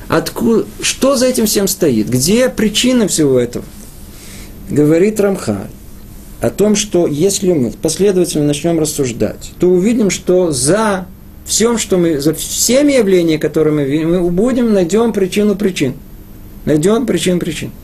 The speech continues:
И все в конечном итоге придет к тому,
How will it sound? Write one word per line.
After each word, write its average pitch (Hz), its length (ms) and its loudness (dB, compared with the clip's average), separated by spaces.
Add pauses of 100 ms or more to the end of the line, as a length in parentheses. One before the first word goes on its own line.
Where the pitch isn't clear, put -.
(800)
И 143 100 2
все 233 220 2
в 247 60 -2
конечном 220 560 2
итоге 190 400 2
придет 165 600 0
к - 80 -18
тому, 131 500 0